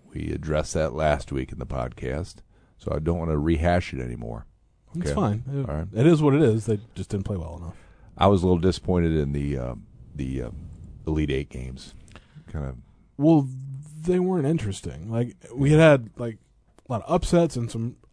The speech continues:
Speaker 2: honestly, some really good games, regardless of, you know, upset status, through the first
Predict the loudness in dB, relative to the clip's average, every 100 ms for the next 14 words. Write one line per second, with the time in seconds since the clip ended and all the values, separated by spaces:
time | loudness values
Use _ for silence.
0 | -4 0 0 0 -4 -2 0 0 0 -2
1 | -2 -2 0 -2 -4 -8 -20 _ _ -8
2 | -2 0 0 -4 -8 -12 -14 -18 -20 _
3 | _ _ _ -8 -6 -6 -10 -4 -2 0
4 | -4 -10 -4 2 4 4 0 -4 -6 -4
5 | -4 -4 -12